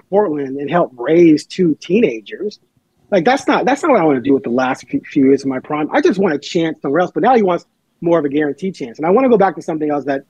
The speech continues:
that's really important in all this, is that when Joe Cronin took over the job, up until the draft night, he had nine press conferences where he com-, where he said he was committed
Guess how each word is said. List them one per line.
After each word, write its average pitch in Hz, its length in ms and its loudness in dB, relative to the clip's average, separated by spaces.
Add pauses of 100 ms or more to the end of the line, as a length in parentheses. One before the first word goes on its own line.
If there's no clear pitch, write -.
(260)
that's 147 180 -8
really 147 200 2
important 127 400 -4
in 123 40 -8
all 117 160 -6
this, 107 280 -6 (460)
is 156 180 -2
that 147 340 0
when 156 240 0
Joe 247 260 4
Cronin 226 360 4
took 170 180 -2
over 143 300 0
the 131 80 -8
job, 107 480 -10 (1700)
up 214 160 2
until 170 680 2 (320)
the 156 100 0
draft 143 360 -2
night, - 260 -20 (220)
he 254 80 0
had 202 200 2
nine 190 720 -4 (100)
press 202 200 2
conferences - 560 -12 (300)
where 143 160 -8
he 285 260 4
com-, 165 520 -2
where 160 140 0
he 269 200 6
said 196 320 2
he 180 80 2
was 139 140 2
committed 190 680 -2